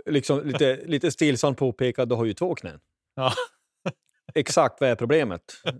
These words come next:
Speaker 1: Så kan det ju vara. Människan som kan amputera ett ben och ändå ska spela. Ja, vi är tacksamma i alla fall att det, det verkar ju inte vara någon, någon större fara. Utan att vi vet exakt vad som har hänt så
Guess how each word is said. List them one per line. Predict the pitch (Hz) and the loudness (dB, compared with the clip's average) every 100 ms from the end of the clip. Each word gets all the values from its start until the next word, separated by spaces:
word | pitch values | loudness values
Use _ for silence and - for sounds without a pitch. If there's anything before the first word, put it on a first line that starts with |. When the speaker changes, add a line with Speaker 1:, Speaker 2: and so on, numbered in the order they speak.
| _ _ _ _ - - - | _ _ _ _ -18 -8 -2
Speaker 1:
Så | 151 | 0
kan | 156 147 | 0 0
det | |
ju | 113 | -2
vara. | 98 92 92 - | -4 -6 -10 -2
Människan | 127 120 123 131 117 | 0 0 -2 -4 -4
som | 117 110 | -6 -8
kan | 107 113 | -8 -8
amputera | 104 98 - 107 | -8 -8 -8 -6
ett | 95 | -2
ben | 117 135 104 | 0 2 0
och | 98 | -4
ändå | 98 90 | -6 -10
ska | 98 | -10
spela. | - 104 101 - _ - - - - - | -10 -10 -12 -18 _ -18 -18 -18 -16 2
Ja, | 131 110 190 | 2 4 4
vi | 185 | 4
är | 185 | 6
tacksamma | 185 185 - 180 156 | 4 4 4 4 6
i | |
alla | 151 | 4
fall | 143 143 | 6 4
att | 135 | 4
det, | 147 131 | 2 -2
det | 120 143 | 0 2
verkar | 135 131 117 127 | 4 4 2 -4
ju | |
inte | 110 | -2
vara | 120 | -4
någon, | 113 117 110 | -4 -4 -6
någon | 113 | -8
större | - 113 107 | -2 -2 0
fara. | 120 113 113 92 - 131 | 0 0 0 -2 -6 -8
Utan | 113 117 | -6 -4
att | 110 120 | -6 -6
vi | |
vet | 107 104 104 | -6 -6 -8
exakt | - 98 - | -10 -10 -10
vad | 98 | -10
som | 104 | -10
har | 101 | -8
hänt | 101 87 | -10 -10
så | - 92 | -10 -10